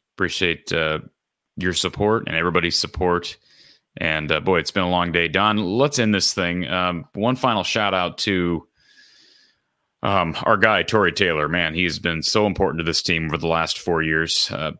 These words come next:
two, uh, seven punts today, three hundred fifty-three yards, an average of over fifty yards per punt. And credit to Addison Estringa, Sebastian Castro, Dre Higgins, all those guys were really good.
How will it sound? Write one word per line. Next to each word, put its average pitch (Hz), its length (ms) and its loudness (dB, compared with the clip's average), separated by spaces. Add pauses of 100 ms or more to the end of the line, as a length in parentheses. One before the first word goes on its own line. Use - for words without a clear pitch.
(300)
two, - 260 0
uh, 85 120 0
seven 120 320 2
punts 101 280 0
today, 87 200 0
three 120 220 0
hundred 110 160 2
fifty-three 98 420 0
yards, 90 380 2
an 87 80 -4
average 85 300 -2
of 80 120 -8 (120)
over 92 260 2
fifty 90 300 -2
yards 82 320 0
per - 180 -6
punt. 76 400 -6
And 78 240 -6
credit 95 280 2
to 73 100 -2
Addison 85 320 0
Estringa, 92 520 2
Sebastian 87 460 -2
Castro, 90 380 0
Dre 82 200 2
Higgins, 85 360 0
all 98 200 0
those 85 180 0
guys 80 220 -2
were 73 120 -6
really 80 200 -2
good. 76 300 -2